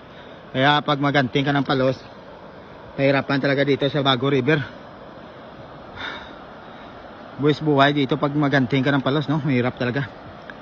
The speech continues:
Mababaw lang to. May part pa dyan na malalim. Dyan na part na malalim, oh. Sobrang lalim dyan.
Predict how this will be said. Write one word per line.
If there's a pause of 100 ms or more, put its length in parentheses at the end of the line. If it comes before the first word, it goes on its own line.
(260)
Mababaw
lang
to. (880)
May
part
pa
dyan
na
malalim. (3000)
Dyan
na
part
na
malalim,
oh.
Sobrang
lalim
dyan.